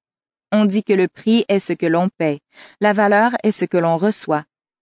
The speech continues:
Pour avoir du succès dans cette stratégie, l'investisseur doit faire preuve de patience et de discipline, puisque cette stratégie est aussi basée sur le long terme. Le temps est votre allié dans les stratégies d'investissement. Si vous n'en avez pas,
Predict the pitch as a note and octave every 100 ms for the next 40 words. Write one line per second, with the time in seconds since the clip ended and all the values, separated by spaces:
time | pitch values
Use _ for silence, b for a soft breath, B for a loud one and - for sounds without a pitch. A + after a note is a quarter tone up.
0 | - A#3+ B3 C4 C#4 A3+ F3+ - G#3 -
1 | G3+ G3 E3 D#3+ - E3 - - F#3 -
2 | F#3 E3 F#3 G#3+ B3 G#3+ E3+ D#3+ - F3
3 | - F3+ F3 D#3+ D#3 - E3 - - A#3+
4 | G#3 E3 - G3 - E3 E3+ G#3 D#3 B
5 | B B - A3+ A3 G3+ A#3 G#3+ - D3+
6 | D3 C#3+ - - G3+ - E3+ D#3+ D#3 -
7 | E3 D#3 E3 E3+ A3+ F3+ E3+ - F3 F3+
8 | F3 A3+ - F3+ E3+ E3 F3 - E3 D3+
9 | D3 D3+ _ _ _ _ - F#3+ G3 -
10 | A3 G#3 E3 E3+ - F#3+ F#3+ F#3 A#3 F3+
11 | D3 D3+ D3+ - E3 F3 E3+ G#3+ F#3 E3+
12 | F3+ - E3+ - E3+ D3 - _ _ -
13 | E3+ D#3 D#3 D3+ D3+ E3+ - A#3+